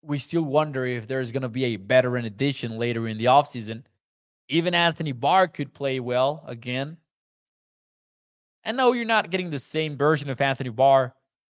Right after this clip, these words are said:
when we wanted to see Anthony Barr at, you know, his previous stops, uh, especially, well, like the Minnesota Vikings, I mean. But you can still get a serviceable veteran out of him. And I think, you know, that's enough.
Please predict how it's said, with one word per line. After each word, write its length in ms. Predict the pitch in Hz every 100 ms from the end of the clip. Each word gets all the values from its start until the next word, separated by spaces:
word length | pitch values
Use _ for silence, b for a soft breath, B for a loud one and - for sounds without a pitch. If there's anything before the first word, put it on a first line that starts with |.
| _ _
when 180 | 127 120
we 160 | 131
wanted 360 | 110 160 240 175
to 100 | 117
see 420 | - 123 117 113 139
Anthony 380 | 143 127 127
Barr 320 | 120 127 120 104
at, 80 | _ _ _
you 100 | 135
know, 180 | 117 107
his 200 | 107 104
previous 400 | - 208 170 113
stops, 500 | - 107 101 - - _ _ _
uh, 260 | 107 101 95
especially, 640 | 107 - 143 135 123 127 143
well, 140 | 151
like 180 | 143 127
the 60 | 127
Minnesota 420 | 131 - 151 113
Vikings, 460 | 127 170 123 110
I 140 | 110 104
mean. 300 | 104 104 127 _ _ _ _ _ _ _ _ _ _ _ _ _ _ _ -
But 100 | 208
you 60 |
can 120 | 277 233
still 320 | 220 220 208 _ _ -
get 140 | 202
a 80 | 202
serviceable 840 | - 185 185 170 - 160 175 175 165
veteran 440 | 135 185 180 117
out 180 | 107 117
of 100 | 110
him. 180 | 87 - 127
And 100 | 160
I 80 |
think, 380 | 214 269 262 247 _ _
you 80 | 254
know, 120 | 269
that's 220 | 269 -
enough. 280 | - 143 -